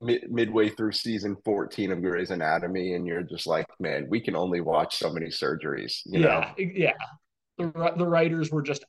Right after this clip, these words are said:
Speaker 2: out of ideas at that point. Like, what if we had 'em blow a lead on the road again?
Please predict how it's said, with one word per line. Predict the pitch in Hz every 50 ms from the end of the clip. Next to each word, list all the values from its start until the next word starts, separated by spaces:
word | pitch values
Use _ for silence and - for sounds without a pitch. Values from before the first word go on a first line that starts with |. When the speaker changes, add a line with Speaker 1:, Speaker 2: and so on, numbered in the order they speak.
| _ -
Speaker 2:
out | 135 127 123 127
of | 127 120
ideas | 123 117 117 113 110 107 98 104 113 117 -
at | 117 117 - -
that | 113 110 117 - -
point. | 120 117 117 123
Like, | 120 120 -
what | 233 240 262 233
if | 220
we | 208 196 160
had | 156 160 156
'em | 151 143 143 - -
blow | 156 143 135 135 131 127 123
a | 120
lead | 123 123 123 120 120
on | 117 117
the | 117 113
road | 113 110 110 104 104 110 - -
again? | 120 113 110 110 101 101 294 147 147